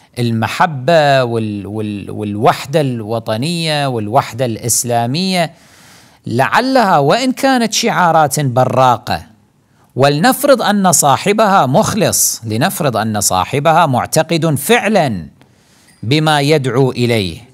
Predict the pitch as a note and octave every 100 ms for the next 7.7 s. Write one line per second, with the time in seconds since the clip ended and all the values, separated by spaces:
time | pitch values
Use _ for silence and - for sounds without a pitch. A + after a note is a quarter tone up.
0 | _ _ _ _ _ _ _ - A#2+ D#3
1 | C#3+ D#3+ D3+ C#3+ C#3+ C3+ B2 C3+ D3 C#3+
2 | B2+ - - G#2 G2+ G2 F2+ D2+ - G#2
3 | G#2+ - C#3 C3+ A#2 G#2+ - G#2 A2 B2
4 | A2+ - G#2+ F#2 A#2+ B2+ A#2+ A#2+ G#2+ F#2+
5 | F2+ G#2 F#2+ F#2+ F#2 G2 - B2 B2+ A2+
6 | A2+ G2+ G2 F#2 F#2 F2 F2+ - C3 B3
7 | C#4 B3+ D#3+ C3 B2+ G2 E2